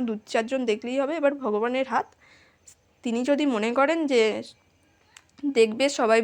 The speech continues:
ভিডিওটা, তো সেটা সেখানে দেখাতে পারেন। আমার কোনো ইয়ে নেই, আমি শুধু এটাই বলি যে ভগবান যেন আমার দু চারজন যেন দেখে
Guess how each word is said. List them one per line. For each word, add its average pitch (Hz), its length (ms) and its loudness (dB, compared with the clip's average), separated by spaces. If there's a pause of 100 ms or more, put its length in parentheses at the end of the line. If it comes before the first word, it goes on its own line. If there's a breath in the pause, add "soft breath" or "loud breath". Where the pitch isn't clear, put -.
ভিডিওটা, 214 420 2 (460 loud breath)
তো 285 60 -2 (100)
সেটা 277 240 2 (200)
সেখানে 240 280 -2 (180)
দেখাতে 220 360 0
পারেন। - 200 -6 (140)
আমার 330 160 2 (260)
কোনো 254 160 0 (300)
ইয়ে 233 160 -2
নেই, 302 180 -2
আমি 254 180 -2
শুধু 330 140 -4 (100)
এটাই 240 200 0 (400)
বলি 240 180 0 (100)
যে 277 120 2
ভগবান 233 240 -2
যেন 285 160 0
আমার 285 160 -2
দু 247 60 -4 (100)
চারজন 285 360 -2
যেন 349 120 -4 (180)
দেখে 226 260 -2